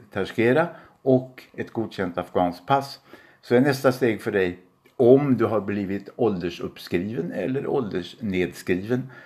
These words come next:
att kontakta Skatteverket. Ta med dig de dokument du har som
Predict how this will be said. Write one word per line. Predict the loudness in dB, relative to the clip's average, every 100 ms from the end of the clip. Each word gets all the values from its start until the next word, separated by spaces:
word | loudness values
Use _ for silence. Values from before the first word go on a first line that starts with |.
| -16 -4
att | -4 2
kontakta | 4 4 2 2 4 4 2 -18 -20
Skatteverket. | 0 0 2 2 2 2 -6 -6 -10 _ _ _ -2
Ta | 0
med | 2 2
dig | 2
de | 0 -2
dokument | -4 -4 0 0 0
du | -4
har | -2 -2
som | -2 -8